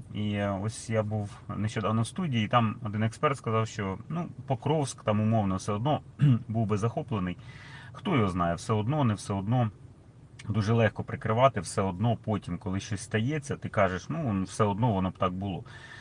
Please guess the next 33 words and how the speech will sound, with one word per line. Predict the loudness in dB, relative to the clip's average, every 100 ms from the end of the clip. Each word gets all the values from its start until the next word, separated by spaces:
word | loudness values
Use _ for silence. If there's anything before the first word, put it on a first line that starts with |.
| -18 -14 -2
Е, | 4 6 8 6
не | 2 2
знаю. | 4 4 2 0
Знаю | 2 4 2
тільки | -2 -2
те, | 0
що | 0 0
війна | 2 4 2
триває, | 2 2 6 6 6 4
бачу | 4 4 2 -4
те, | -4
що | -4 -6
чиновникам | -2 0 2 0 0 -2
України | -2 -2 0 0 0
війна | 2 2
потрібна, | 2 0 -2 -2 2 0 0 -14 -18 -18 -10
м, | -4 -2 6
бачу | 6 6 2
те, | 0 0
що | 0
немає | 0 4 4 4
людей | 2 0 0
в | -2
Україні, | -4 -4 -2 0 -2
які | -4 -4 -2
за | 4 6
мир, | 8 6 2
які | -2 -6
хочуть | -6 -4 -2 -2
мир, | 0 -2
крім | -2 0 0
звичайного | 0 0 0 0 -2
народу. | -2 -2 -4 -8